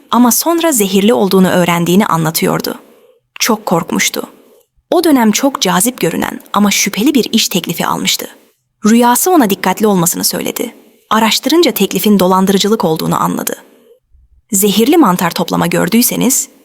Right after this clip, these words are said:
görünüşe aldanmayın. Her cazip olan güvenli değildir.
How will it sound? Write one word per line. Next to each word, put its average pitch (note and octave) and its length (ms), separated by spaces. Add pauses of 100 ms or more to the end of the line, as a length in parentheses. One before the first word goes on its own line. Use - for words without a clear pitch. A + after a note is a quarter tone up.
görünüşe F#3+ 460
aldanmayın. F3 580 (600)
Her D#4+ 340
cazip F#3 380
olan E3+ 340
güvenli F3+ 400
değildir. F#3+ 520